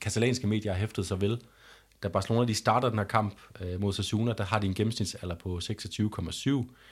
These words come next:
Øh, det er sådan meget normalt. Ved kampens afslutning er den altså fireogtyve komma syv, øh, hvilket er det, øh, yngste, den har været i, i ti år. De har lige nu en, en gennemsnitsalder i truppen på, på femogtyve komma tre. Øhm, og Paolo,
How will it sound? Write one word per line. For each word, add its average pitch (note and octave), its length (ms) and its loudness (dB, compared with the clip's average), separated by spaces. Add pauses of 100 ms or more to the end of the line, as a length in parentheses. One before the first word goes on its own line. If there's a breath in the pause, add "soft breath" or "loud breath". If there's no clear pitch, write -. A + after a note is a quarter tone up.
(340 loud breath)
Øh, F2 100 -8 (120)
det G2+ 60 2
er F2 40 0
sådan E2 120 -4
meget F#2+ 180 2
normalt. G#2 320 2
Ved G2 80 -4
kampens G2+ 400 0
afslutning G2 640 0
er F#2 100 -4
den F#2+ 160 -6
altså F2 240 -10
fireogtyve B2+ 380 2
komma F#2 200 0
syv, G#2 380 0 (340 loud breath)
øh, G2 180 -6
hvilket G2 240 2
er F#2+ 40 4
det, F#2+ 140 0 (140)
øh, F#2+ 300 -4
yngste, B2+ 380 0 (480 soft breath)
den F#2+ 120 -2
har F#2 60 0
været G#2 240 4
i, G2+ 260 2
i G#2+ 40 0
ti B2+ 280 0
år. G#2+ 340 2
De G#2+ 40 -2
har A2 100 4
lige A2 120 6
nu A2 100 6
en, G2+ 160 4
en G#2 240 0
gennemsnitsalder G#2+ 580 0
i F#2+ 60 0
truppen A2+ 480 -2
på, F#2 260 -2
på G2+ 80 -4
femogtyve G2+ 380 0
komma F#2+ 160 -4
tre. G2+ 300 0 (640 loud breath)
Øhm, F2+ 580 0 (240)
og F#2 120 -8
Paolo, G2 320 4